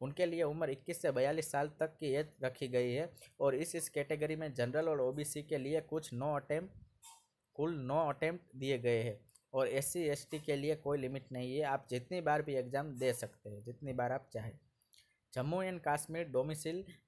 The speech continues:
में जनरल के लिए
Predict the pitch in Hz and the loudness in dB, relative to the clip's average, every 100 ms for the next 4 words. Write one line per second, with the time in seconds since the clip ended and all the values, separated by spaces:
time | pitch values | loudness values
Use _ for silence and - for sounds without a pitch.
0 | 143 147 143 120 139 180 170 - _ _ | -4 -2 0 0 2 2 0 -6 _ _
1 | _ _ _ _ _ _ _ _ _ - | _ _ _ _ _ _ _ _ _ -4
2 | 135 131 143 | 0 2 2